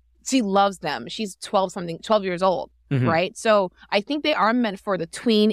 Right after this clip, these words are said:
Speaker 1: age group, but they might stop at a twenty-something year old. If the older fans happen to like it, then good. But I definitely think they want to attract younger, especially with the styling. The whole, like, apocalyptic chaos in the back, but then stylish clothes of, like, Girl Crush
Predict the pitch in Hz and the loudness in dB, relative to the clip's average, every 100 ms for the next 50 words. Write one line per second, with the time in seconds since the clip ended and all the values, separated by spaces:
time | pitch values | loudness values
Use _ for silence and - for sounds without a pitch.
0 | - 175 202 214 - 254 294 311 _ _ | 0 0 0 -2 -4 0 0 -2 _ _
1 | - 185 190 175 220 247 - 247 233 220 | -8 -2 0 0 -2 -4 -2 0 2 2
2 | 180 156 160 - 208 208 196 185 - 185 | 2 0 -6 -10 -2 0 0 -2 -2 -2
3 | 180 165 160 156 160 156 165 _ - 233 | -2 -6 -4 -4 -4 -6 -8 _ -16 -10
4 | - 240 - 233 285 294 - 262 247 - | -4 -2 0 0 2 -2 0 0 0 0
5 | 214 226 226 220 185 170 - 240 233 185 | -2 -2 -6 -4 0 0 0 -4 -4 -6
6 | 175 156 - 190 202 262 339 _ _ 185 | -8 -8 0 4 6 4 0 _ _ -2
7 | 180 208 202 196 175 170 165 165 156 156 | 0 0 -2 -4 -4 -2 0 -2 -2 -4
8 | 151 - 135 - - 160 151 151 165 185 | -4 0 0 -2 -8 -6 -4 -4 2 2
9 | 240 277 - 311 339 220 - - 160 151 | 2 0 -2 -2 -2 -6 -8 -2 0 0
10 | 127 85 - _ 165 - 214 214 202 180 | -4 -12 -18 _ -8 -2 2 2 2 0
11 | 196 - _ _ - 220 208 214 196 214 | -2 -10 _ _ 0 0 2 0 0 0
12 | 208 - 214 190 - - _ _ 165 - | -2 -6 -6 -6 -10 -20 _ _ -14 -2
13 | - 233 214 214 220 208 175 196 202 196 | 2 2 4 2 0 -4 2 2 2 -2
14 | 185 185 196 185 190 - 196 180 180 165 | -6 -2 0 0 -2 -2 0 2 0 -2
15 | 175 165 175 185 - 196 208 | -4 -4 -2 -2 2 0 0